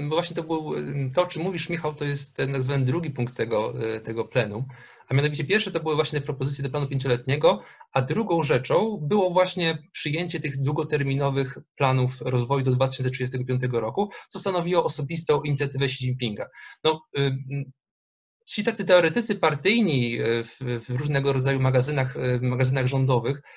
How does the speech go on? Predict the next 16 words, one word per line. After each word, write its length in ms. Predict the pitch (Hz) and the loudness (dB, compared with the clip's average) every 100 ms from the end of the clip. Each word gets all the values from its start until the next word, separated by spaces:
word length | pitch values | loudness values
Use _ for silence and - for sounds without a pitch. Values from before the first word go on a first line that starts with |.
| - | -16
wskazują 360 | - 160 160 185 | -2 0 2 2
właśnie 260 | 175 - | 0 -2
między 220 | 170 175 165 | -2 0 0
innymi, 340 | 151 170 160 | 0 0 0
że 140 | 139 | 0
główną 380 | 127 165 180 170 | 0 -2 -2 0
zaletą 400 | 143 143 156 147 | 4 4 2 0
chińskiego 380 | 135 131 151 139 | 0 -2 -2 -4
systemu 540 | 131 127 - 143 139 139 _ 139 | -2 -2 2 2 2 -2 _ 0
jest 180 | 127 | 2
zdolność 640 | 127 147 147 143 139 - - | 4 4 4 2 0 -4 -4
wieloletniego 680 | 131 139 139 131 131 139 135 | 0 2 4 2 0 0 0
planowania 420 | 135 127 127 117 | 0 2 2 2
do 80 | 120 | -2
przodu, 340 | - 113 107 110 | -4 -4 -4 -6
odgórnego. 540 | 117 117 117 98 - | -4 -4 -4 -6 -10